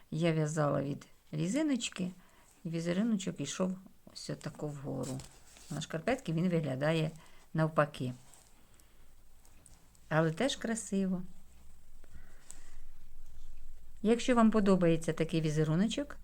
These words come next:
в'яжіть, пробуйте. Нічого складного тут взагалі немає. Я думаю, я докладно розповіла. Ми з вами пров'язали всі вісім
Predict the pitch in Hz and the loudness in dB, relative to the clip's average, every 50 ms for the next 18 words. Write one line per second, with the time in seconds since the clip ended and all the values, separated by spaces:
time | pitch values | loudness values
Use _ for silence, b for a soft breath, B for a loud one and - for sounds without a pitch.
0 | b b b b b - 190 220 202 165 151 143 143 151 190 262 - - - - | b b b b b 4 6 8 8 8 8 6 2 0 0 -2 -2 -6 -16 -18
1 | - - - b b b b b b b b - - - - - - - - - | -18 -18 -20 b b b b b b b b -16 -16 -16 -16 -16 -16 -16 -14 -14
2 | - - - - 185 185 190 202 226 269 262 240 240 - 240 247 254 247 B B | -14 -6 2 6 8 8 8 8 8 6 4 4 4 2 2 2 2 -2 B B
3 | B B B - 208 202 - 262 240 226 233 - - 185 190 190 202 196 185 175 | B B B 0 2 4 6 6 6 6 4 4 8 8 8 10 10 8 8 6
4 | 170 - 175 170 160 - 165 165 165 165 170 175 147 151 147 147 143 139 139 139 | 4 2 -2 -4 -4 -2 2 4 4 4 4 2 2 2 2 2 2 2 2 2
5 | 143 143 160 202 254 247 - b b b b b b b - 202 214 208 185 185 | 2 2 2 2 0 -2 -6 b b b b b b b 0 2 4 4 6 6
6 | 180 180 165 160 165 170 160 160 160 b b b b b b b b b b b | 6 8 8 6 4 4 2 0 -2 b b b b b b b b b b b
7 | b - - - - - - 165 185 190 185 185 185 - - 165 165 - 151 143 | b -20 -20 -16 -10 -6 0 4 6 8 8 6 6 2 0 0 2 2 2 2
8 | 139 135 156 165 180 214 233 233 - - 262 254 262 262 262 262 262 254 262 262 | 4 4 2 2 4 2 0 0 0 0 0 2 4 2 4 4 2 0 0 -2
9 | - b b b b b b - 226 247 240 208 185 190 180 175 180 170 170 - | -6 b b b b b b 4 6 6 6 8 8 8 8 8 8 4 4 4
10 | 185 190 180 185 185 185 180 185 180 165 160 156 156 151 151 b b b b b | 4 6 8 8 8 8 8 8 6 6 6 6 4 2 0 b b b b b
11 | b b b b b b b b - - - - - - - 208 202 190 160 185 | b b b b b b b b -18 -12 -8 -8 -4 0 4 6 6 6 6 4
12 | - - - - - 160 185 190 185 185 - - 156 156 151 | 0 -6 -12 -4 2 6 6 6 6 6 4 0 0 0 0